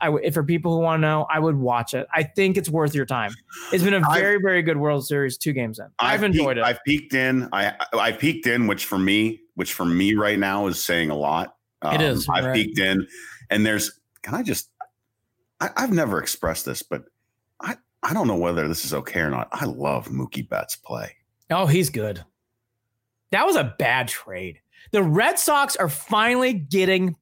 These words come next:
Speaker 1: punished for a bad, bad,
Speaker 2: Mookie
Speaker 1: bad
Speaker 2: Betts
Speaker 1: trade.
Speaker 2: defensively is
Speaker 1: Wonderful.
Speaker 2: something else to watch on the field.
Speaker 1: He is worth
Speaker 2: Love it.
Speaker 1: every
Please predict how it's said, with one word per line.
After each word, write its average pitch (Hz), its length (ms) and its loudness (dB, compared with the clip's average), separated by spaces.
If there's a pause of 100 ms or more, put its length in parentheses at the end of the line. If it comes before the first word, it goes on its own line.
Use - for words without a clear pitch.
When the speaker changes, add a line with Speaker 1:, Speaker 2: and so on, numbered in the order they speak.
(120)
Speaker 1:
punished 127 600 -2
for 139 200 -2
a 110 200 -6 (160)
bad, 180 500 2 (360)
bad, 143 520 2
Speaker 2:
Mookie 135 400 4
Speaker 1:
bad 160 440 2
Speaker 2:
Betts - 420 0
Speaker 1:
trade. - 720 -20
Speaker 2:
defensively 82 1120 -2 (280)
is 85 240 0
Speaker 1:
Wonderful. 151 500 0
Speaker 2:
something 101 440 -2 (240)
else 98 440 -2
to - 160 -4
watch 65 680 -4
on 64 160 -4
the 62 80 -4
field. - 420 -12 (400)
Speaker 1:
He 247 380 0
is 160 140 0
worth 147 200 0
Speaker 2:
Love - 200 2
it. 143 40 2
Speaker 1:
every 151 420 0